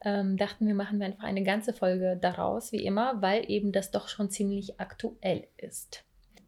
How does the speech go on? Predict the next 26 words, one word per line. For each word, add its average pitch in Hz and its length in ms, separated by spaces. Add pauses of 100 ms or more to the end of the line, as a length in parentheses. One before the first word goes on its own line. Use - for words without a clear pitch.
(120)
Wie 220 200
sind 254 160
wir 247 80
darauf 226 260
heute 226 160
gekommen? 240 380 (300)
Wir 220 120
haben 240 140
über 214 320
unsere 202 260
Freunde 247 460
und 214 160
über 196 160
unsere 240 400
Beziehungen, 226 560
zwischenmenschliche 214 560
Beziehungen 208 400
gesprochen 196 500
und 190 320 (300)
festgestellt, 208 720
wie 214 80
es 202 140
immer 240 320
wieder 208 440
dieses 185 300
Investieren, 214 840